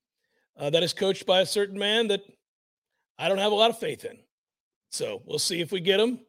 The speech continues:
Uh, we're at, <laughs> I don't know how many times we're gonna have to say it, but if we don't, what is it you say you do here, sir? Um, <laughs> I mean,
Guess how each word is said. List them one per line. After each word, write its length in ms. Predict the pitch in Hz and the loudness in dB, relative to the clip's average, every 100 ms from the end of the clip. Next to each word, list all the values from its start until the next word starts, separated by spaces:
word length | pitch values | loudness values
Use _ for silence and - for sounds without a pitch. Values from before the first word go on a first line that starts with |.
| _ _ | _ _
Uh, 260 | 123 117 - | -12 -10 -8
we're 120 | 151 | -4
at, 180 | 143 - - - - | -2 -2 -4 -12 -14
<laughs> 260 | _ _ - | _ _ -16
I 40 | |
don't 80 | 131 | -10
know 60 | 135 | -8
how 60 | |
many 160 | 170 170 | -4 -2
times 300 | - 190 185 | 2 2 2
we're 60 | 208 | 4
gonna 100 | 226 | 4
have 80 | 226 | 2
to 60 | |
say 240 | 330 294 254 | 8 10 10
it, 100 | 247 | 8
but 120 | - - _ _ _ _ _ _ - - | -10 -10 _ _ _ _ _ _ -20 -6
if 200 | 170 208 | -4 0
we 120 | 247 | 0
don't, 400 | 320 330 311 - - _ _ _ _ _ _ _ _ _ - - - _ | 4 4 4 0 -10 _ _ _ _ _ _ _ _ _ -20 -20 -20 _
what 160 | - | 0
is 120 | 247 285 | 0 0
it 120 | - | -2
you 80 | - | 0
say 160 | 311 | 2
you 60 | 294 | 2
do 200 | 294 233 | 2 0
here, 200 | 196 185 | 2 2
sir? 360 | - 226 240 - _ _ _ - _ | 6 8 8 4 _ _ _ -20 _
Um, 540 | - 160 165 160 175 - 185 - - - - | -4 0 4 4 2 0 0 0 -4 2 4
<laughs> 1500 | - - 415 - - - - - - - - - - - - | 4 6 6 6 -12 -14 -4 -4 -4 -10 -10 -4 -4 -4 2
I 160 | 302 285 | 6 6
mean, 360 | 277 269 - | 4 0 -4